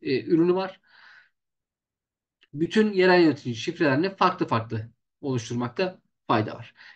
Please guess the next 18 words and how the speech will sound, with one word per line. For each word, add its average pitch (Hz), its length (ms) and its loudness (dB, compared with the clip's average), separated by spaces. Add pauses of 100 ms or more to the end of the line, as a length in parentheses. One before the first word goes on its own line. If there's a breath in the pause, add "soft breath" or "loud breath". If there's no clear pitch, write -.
E, 180 60 6
yine 220 360 6
Windows'un 226 540 0
Credential 220 480 0
Guard 185 260 -2
diye 151 160 2
bir, - 380 -10
e, 123 380 -6
ürünü 190 300 0
var. 202 320 -6 (360)
E, 165 260 0
hassas 180 460 -4
kimlik 180 340 -4
bilgilerini 156 500 -2
izole 180 340 4
etmeye 117 500 -2 (120)
yarar. 120 280 -8
Yani, 180 460 0